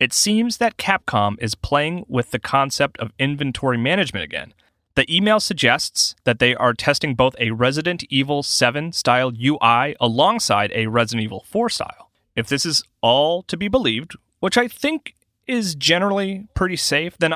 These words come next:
I hope they go with the Resident Evil four style. It's weird.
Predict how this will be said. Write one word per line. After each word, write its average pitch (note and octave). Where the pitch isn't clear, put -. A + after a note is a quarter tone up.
I D#3
hope -
they D3
go C3+
with B2+
the A#2
Resident A2
Evil G#2+
four -
style. -
It's B2
weird. A2